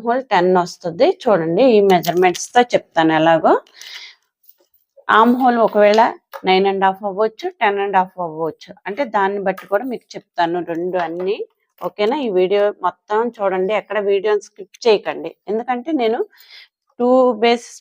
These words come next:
మీద, వేస్ట్ థర్టీ ఎయిట్ మీద చెప్తాను, ఫార్టీ మీద చెప్తాను, ఆర్మ్ హోల్ టెన్ మీద చెప్తాను, నైన్ అండ్ హాఫ్ మీద, అట్లా రెండు విధాలుగా చెప్తాను. ఒక లైన్ డ్రా చేయండి. ఈ సైజుకి ఫిఫ్టీన్ ఉంటే బాగుంటుందండి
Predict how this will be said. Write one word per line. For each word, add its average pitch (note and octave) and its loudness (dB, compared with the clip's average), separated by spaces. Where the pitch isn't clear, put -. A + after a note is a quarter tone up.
మీద, A3 0
వేస్ట్ A3+ 2
థర్టీ G#3 -2
ఎయిట్ A#3 2
మీద A#3 -2
చెప్తాను, C#4 -2
ఫార్టీ G#3 2
మీద F3+ -4
చెప్తాను, D#3+ -10
ఆర్మ్ G#3+ -4
హోల్ A#3 -2
టెన్ F#3+ -2
మీద G#3+ -4
చెప్తాను, A#3 -10
నైన్ G3+ -6
అండ్ G3 -2
హాఫ్ F3+ -4
మీద, E3+ -6
అట్లా F#3 -6
రెండు G3 -6
విధాలుగా F#3 -2
చెప్తాను. - -12
ఒక F#3+ -14
లైన్ F3+ -6
డ్రా F3 0
చేయండి. F#3 -10
ఈ A#3+ -4
సైజుకి G#3+ -4
ఫిఫ్టీన్ A#3+ -6
ఉంటే G#3 -8
బాగుంటుందండి F#3 -4